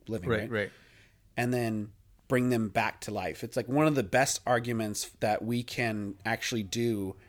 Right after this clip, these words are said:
Speaker 1: If we can reanimate something like that and we, it can re-, it can come back to life, essentially,
Speaker 2: Uh-huh.
Speaker 1: then, you know, things like, um,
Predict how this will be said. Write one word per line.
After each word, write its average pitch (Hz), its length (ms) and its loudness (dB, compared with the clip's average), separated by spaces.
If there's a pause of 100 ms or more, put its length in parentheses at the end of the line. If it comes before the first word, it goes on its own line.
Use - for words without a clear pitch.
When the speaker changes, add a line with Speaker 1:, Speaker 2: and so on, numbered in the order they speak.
(120)
Speaker 1:
If 135 220 2
we 156 120 2
can 139 220 4
reanimate 139 600 4
something 131 320 -2
like 117 180 -2
that 120 280 2
and 110 140 -2
we, 120 80 2
it 120 160 -4
can 110 260 -4
re-, 123 200 -2
it 120 160 -2
can 107 80 -10
come 123 180 -2
back 107 300 -2
to - 100 -6
life, 101 360 -2
essentially, 156 560 -2
Speaker 2:
Uh-huh. 107 240 -4 (240)
Speaker 1:
then, 120 420 4
you - 100 -6
know, 104 100 -2
things 120 360 -2
like, 110 540 -2
um, 104 500 -4